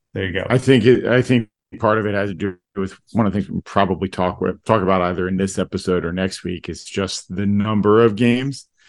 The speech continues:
Speaker 2: that
Speaker 1: Mm-hmm.
Speaker 2: the players are playing
Speaker 1: Yeah.
Speaker 2: and, you know, people needing rest.
Speaker 1: Yeah.
Speaker 2: They need it, them needing a break. Um, you know, they, they, yeah, it's ninety minutes of game time, but,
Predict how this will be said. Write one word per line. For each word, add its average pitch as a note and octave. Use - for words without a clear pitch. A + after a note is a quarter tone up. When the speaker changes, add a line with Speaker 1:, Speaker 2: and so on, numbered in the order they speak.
Speaker 2:
that F2
Speaker 1:
Mm-hmm. A2+
Speaker 2:
the G#2+
players A#2+
are A#2
playing A#2+
Speaker 1:
Yeah. D#2+
Speaker 2:
and, G2
you G2+
know, F#2
people A#2
needing A#2+
rest. A#2
Speaker 1:
Yeah. E2+
Speaker 2:
They G#2
need G#2+
it, G2+
them G#2
needing G#2+
a G2
break. F#2
Um, E2+
you F2+
know, E2+
they, F2
they, D#2+
yeah, A2+
it's A2
ninety A2+
minutes G#2+
of E2
game G#2+
time, G2
but, F#2